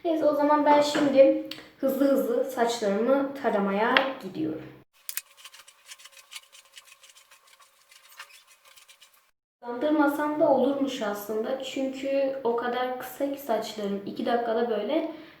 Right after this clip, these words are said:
taranıyor yani. Bir tarağa geçirdim mi artık taranıyor.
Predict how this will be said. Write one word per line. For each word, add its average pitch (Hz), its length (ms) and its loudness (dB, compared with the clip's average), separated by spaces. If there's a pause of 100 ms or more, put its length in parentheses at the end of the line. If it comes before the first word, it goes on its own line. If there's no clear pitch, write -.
(240)
taranıyor 220 560 0
yani. 180 360 -4
Bir 196 200 -12 (420)
tarağa 226 240 0
geçirdim 233 600 -2
mi 247 200 0 (140)
artık - 600 -8 (640)
taranıyor. 214 480 -4